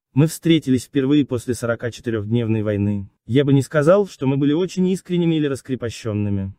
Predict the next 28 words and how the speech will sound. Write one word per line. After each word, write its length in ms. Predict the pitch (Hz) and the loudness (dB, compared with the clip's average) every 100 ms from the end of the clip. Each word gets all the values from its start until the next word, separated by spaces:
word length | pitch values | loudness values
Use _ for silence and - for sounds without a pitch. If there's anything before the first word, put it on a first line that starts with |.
| _ | _
Напротив, 500 | - 120 123 127 113 | -4 -2 0 0 -2
с 80 | - | -2
обеих 340 | 131 127 170 156 | 2 4 2 0
сторон 360 | - 131 165 | 0 2 2
ощущалось 580 | 165 131 120 - 120 113 | 2 0 -8 -2 -2 0
напряжение. 760 | 123 113 120 113 107 104 95 95 _ _ | -2 -2 -2 2 2 4 2 -4 _ _
Мы 140 | 147 | 2
даже 240 | 170 165 151 | 4 4 2
о 40 | |
Карабахе 480 | - 131 117 113 113 | -2 -2 -2 -4 0
не 100 | 110 | 0
говорили. 580 | 107 110 110 113 104 101 _ - | 0 0 0 0 -2 -8 _ -8
Основная 520 | 113 127 117 123 123 | -2 2 4 4 2
тема 280 | 131 160 151 | 2 2 2
встречи 440 | - 165 185 165 | -2 0 0 0
была 240 | 143 151 | 2 2
связана 440 | 143 160 175 151 147 | 2 2 2 4 0
с 40 | |
гуманитарными 640 | 131 135 131 120 147 151 151 | 2 4 4 2 2 4 2
вопросами, 720 | 151 147 147 135 131 127 113 _ _ | 2 0 -2 0 0 0 -4 _ _
в 100 | - | -20
частности, 680 | - 190 196 - 160 - 117 | 0 4 4 2 -6 -2 -4
с 60 | |
задержанными 680 | 107 123 123 165 139 135 131 | 0 0 2 0 2 2 2
в 60 | 127 | 2
Азербайджане 720 | 123 127 139 127 143 160 147 | 0 0 0 0 0 0 0
армянскими 540 | 135 127 151 165 190 180 | 0 2 2 0 2 0
солдатами, 720 | 165 160 139 127 113 110 107 | 2 0 2 0 2 0 0